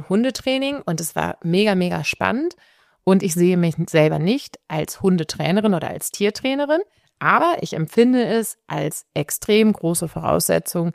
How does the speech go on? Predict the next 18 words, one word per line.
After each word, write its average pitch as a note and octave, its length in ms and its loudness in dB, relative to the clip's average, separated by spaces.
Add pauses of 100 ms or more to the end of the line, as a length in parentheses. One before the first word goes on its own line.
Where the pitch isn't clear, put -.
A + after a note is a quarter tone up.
(380)
dass D3+ 280 0
man, D#3 360 2
ähm, D3+ 380 0
trainingsaffin E3+ 840 0
ist - 480 -2
und F#3 180 2
sich D#3+ 140 -8
dort - 240 -2
auch - 80 -6
etwas - 280 -4
auskennt, G3 560 2
damit E3 220 0
man E3 180 0
auch D3+ 120 -4
wirklich E3 280 -6
etwas D#3+ 260 -4
einschätzen F3 580 -2
kann. E3 320 -2